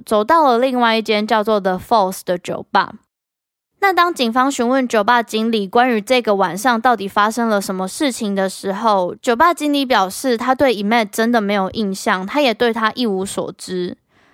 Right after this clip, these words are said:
但是大约在一个礼拜过后，酒吧经理在接受几次质询过后，他就向警方坦诚了他说谎。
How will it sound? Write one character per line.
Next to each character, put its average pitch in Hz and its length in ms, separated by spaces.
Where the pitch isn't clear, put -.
但 339 240
是 320 280
大 277 260
约 233 260
在 220 440
一 277 80
个 214 180
礼 185 160
拜 202 200
过 190 220
后， - 380
酒 247 120
吧 311 200
经 269 240
理 233 120
在 247 200
接 226 180
受 233 180
几 196 220
次 240 240
质 190 240
询 190 300
过 202 180
后， 190 540
他 240 640
就 262 140
向 254 260
警 202 180
方 214 280
坦 185 280
诚 185 300
了 180 380
他 202 440
说 202 280
谎。 190 200